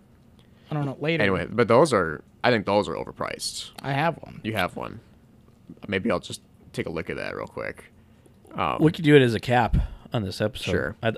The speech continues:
Speaker 3: I'd like to try it again 'cause,
Speaker 2: Yeah.
Speaker 3: um, my
Speaker 2: Do
Speaker 3: memory of that was it's
Speaker 1: It's just Dickel.
Speaker 2: Yeah.
Speaker 3: my memory is it's just mostly George Dickel,
Speaker 2: Yeah.
Speaker 3: and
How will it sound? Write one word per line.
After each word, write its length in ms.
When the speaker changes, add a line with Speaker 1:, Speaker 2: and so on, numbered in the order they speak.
Speaker 3:
I'd 100
like 160
to 100
try 200
it 60
again 260
'cause, 400
Speaker 2:
Yeah. 240
Speaker 3:
um, 180
my 140
Speaker 2:
Do 80
Speaker 3:
memory 340
of 140
that 220
was 200
it's 380
Speaker 1:
It's 160
just 200
Dickel. 360
Speaker 2:
Yeah. 80
Speaker 3:
my 160
memory 340
is 120
it's 180
just 260
mostly 560
George 380
Dickel, 460
Speaker 2:
Yeah. 60
Speaker 3:
and 480